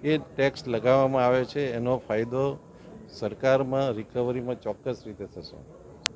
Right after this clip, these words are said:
આજે જ અત્યારે આપણે જોયું છે કે છ હજાર પાંચસો જેટલા બિલો upload થઈ ગયા છે અને સાંજ સુધીમાં તો હજારો બિલો upload થશે. એના લીધે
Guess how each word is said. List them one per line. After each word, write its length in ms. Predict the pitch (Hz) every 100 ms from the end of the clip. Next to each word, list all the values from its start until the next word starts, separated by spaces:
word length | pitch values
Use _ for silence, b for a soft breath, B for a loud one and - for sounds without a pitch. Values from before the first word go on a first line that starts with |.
| -
આજે 340 | - 113 135 151
જ 60 |
અત્યારે 380 | 139 - 143 143
આપણે 280 | 139 135 143
જોયું 260 | 127 143 143
છે 140 | 143
કે 160 | 143 135
છ 160 | -
હજાર 360 | 131 135 135 131
પાંચસો 440 | - 120 117 139
જેટલા 380 | 123 123 131 131
બિલો 380 | 120 117 127 123
upload 420 | 110 107 123 131
થઈ 200 | 127 123
ગયા 240 | 123 131
છે 120 | 127 143
અને 220 | 135 131
સાંજ 300 | - 127 123
સુધીમાં 440 | 135 127 127 127
તો 120 | 143
હજારો 460 | 110 98 107 131 143
બિલો 280 | 127 120 120
upload 320 | 113 120 120
થશે. 340 | - 113 143
એના 260 | 135 123 131
લીધે 460 | 143 131 147 151